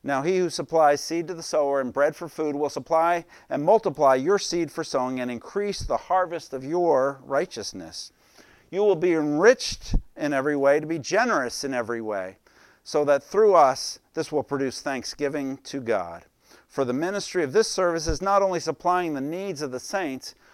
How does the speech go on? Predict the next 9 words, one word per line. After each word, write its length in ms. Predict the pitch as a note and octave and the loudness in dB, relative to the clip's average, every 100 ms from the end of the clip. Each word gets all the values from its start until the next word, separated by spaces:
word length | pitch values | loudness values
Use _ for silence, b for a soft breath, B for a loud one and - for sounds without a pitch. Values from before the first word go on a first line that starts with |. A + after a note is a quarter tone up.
| b b | b b
but 140 | C3 | -2
is 100 | B2 | 2
also 420 | D#3+ F#3+ F#3 D#3 - | 4 4 4 0 2
overflowing 1040 | F#3 A3 A3+ A3 - D#3 B2+ A#2 A2+ A#2 - | 4 6 6 2 0 -2 -2 -4 -10 -14 -14
in 160 | C3+ B2 | -8 -6
many 460 | C3 C#3+ C#3 C3 - _ | -4 -4 -4 -6 -14 _
thanksgivings 800 | C#3+ C#3+ - - C#3+ C#3 C3 | -6 -4 -8 -4 -2 -2 -8
to 140 | - A#2 | -8 -6
God. 400 | G#2 E2+ D#2+ | -4 -4 -8